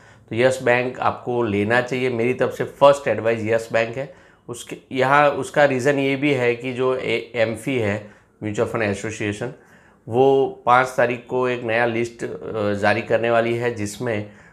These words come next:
उसको मिड कैप से लार्ज कैप में यहाँ पर ट्रांसफ़र कर सकती है, तो इसकी वजह से ये बढ़ रहा है। और आगे भी जैसे जैसे क्वार्टरली रिजल्ट आएंगे तो आप देखोगे कि यहाँ यस बैंक का रिजल्ट और बढ़िया होगा। एफ़पीओ से भी उ-,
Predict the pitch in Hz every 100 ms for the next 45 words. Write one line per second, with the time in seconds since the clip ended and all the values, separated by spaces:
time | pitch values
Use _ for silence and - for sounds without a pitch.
0 | _ - - 117 110 110 107 117 113 -
1 | 123 131 120 104 104 104 110 98 127 165
2 | - _ - 104 104 131 - 104 104 117
3 | 113 104 - - - 95 92 107 98 123
4 | 110 113 110 110 110 101 101 107 110 113
5 | 123 - _ _ - _ 131 123 120 139
6 | 139 143 127 117 123 131 135 - 110 101
7 | 123 123 107 98 120 117 113 113 117 117
8 | 113 110 101 120 120 123 120 - - -
9 | _ 123 110 120 123 123 - - 104 107
10 | 117 123 117 117 123 120 120 110 101 98
11 | 95 113 104 107 110 101 101 110 107 107
12 | 113 120 - _ 107 - 117 113 113 113
13 | 113 110 104 107